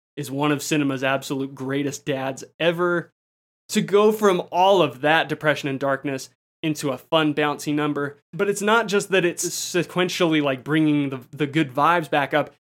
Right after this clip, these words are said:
That's also a message that an impressionable kid at that age who's just been through trauma like that would latch onto. What?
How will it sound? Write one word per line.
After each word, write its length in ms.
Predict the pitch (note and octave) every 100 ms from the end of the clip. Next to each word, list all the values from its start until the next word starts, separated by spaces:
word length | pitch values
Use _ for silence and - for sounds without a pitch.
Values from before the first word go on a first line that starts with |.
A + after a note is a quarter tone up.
| _
That's 240 | F3+ G3+ -
also 400 | E3+ G3+ G#3+ G3+
a 80 | F3+
message 560 | E3 E3 E3 E3 C#3+ B2+
that 360 | D#3 C#3+ - - _ _ _ _ _ -
an 120 | E3
impressionable 680 | D3 - F3 E3 F3+ D#3
kid 240 | D3 F3 D#3+
at 100 | D3+
that 180 | D3+ D3
age 180 | C#3+
who's 160 | D#3+ C3+
just 260 | D#3 D3+ -
been 140 | D3
through 140 | D3
trauma 280 | C3+ D3 C#3
like 180 | C3 C3
that 200 | D3 C3+
would 140 | D3+ C#3+
latch 280 | C#3 C3+
onto. 480 | D3 C3+ B2 - - _ _ -
What? 460 | C#3 D#3 G#3+ G#3+